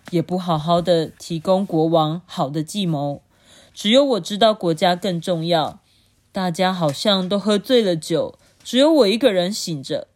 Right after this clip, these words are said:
我因为跟大家不一样，忠言逆耳，后来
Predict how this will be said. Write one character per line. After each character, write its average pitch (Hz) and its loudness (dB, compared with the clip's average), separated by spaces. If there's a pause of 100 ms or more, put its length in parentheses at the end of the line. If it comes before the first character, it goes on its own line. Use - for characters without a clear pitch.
(420)
我 170 -2
因 196 -2
为 220 0
跟 202 -2
大 202 2
家 202 2
不 202 -4
一 180 -2
样， 185 2 (320)
忠 214 2
言 175 2
逆 202 -2
耳， 143 0 (880)
后 202 -2
来 170 0